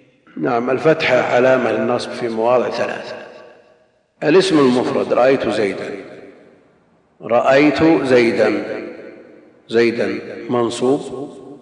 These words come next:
لأنه مفعول به، وعلامة نصبه الفتحة الظاهرة على آخره.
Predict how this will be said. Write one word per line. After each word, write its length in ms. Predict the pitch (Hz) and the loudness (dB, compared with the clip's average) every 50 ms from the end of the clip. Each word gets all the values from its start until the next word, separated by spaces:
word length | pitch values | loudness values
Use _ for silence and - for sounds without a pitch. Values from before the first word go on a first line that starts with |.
| - - - - - _ _ _ - | -20 -20 -20 -20 -20 _ _ _ -8
لأنه 300 | 117 113 110 117 117 113 | -6 -4 -4 -4 -4 -4
مفعول 380 | 120 127 117 120 143 147 143 | -4 -4 -4 -2 -2 -2 -2
به، 260 | 131 135 147 147 147 143 - 147 - - - - - - - - - - - _ _ _ _ _ _ _ - | -2 -4 -8 -10 -10 -12 -14 -16 -18 -18 -20 -20 -20 -20 -20 -20 -20 -20 -20 _ _ _ _ _ _ _ -6
وعلامة 680 | 117 120 127 127 127 120 117 110 - 131 120 104 104 | -2 0 2 2 2 2 0 -2 -4 -4 -4 -6 -6
نصبه 500 | - - - 120 131 135 147 160 160 131 - | -6 -8 -8 -6 -6 -4 -4 -4 -6 -6 -6
الفتحة 500 | - - - 120 107 - - - - - - - - - - - _ _ _ _ _ _ _ _ _ _ _ _ _ _ _ _ | -8 -10 -10 -10 -10 -10 -12 -14 -14 -14 -16 -20 -20 -20 -20 -20 _ _ _ _ _ _ _ _ _ _ _ _ _ _ _ _
الظاهرة 440 | 113 110 107 123 120 113 120 123 113 | -14 -6 -2 0 0 2 2 2 0
على 200 | 104 104 107 107 | 0 0 0 0
آخره. 340 | 104 101 - - - - | -2 -2 -4 -8 -10 -10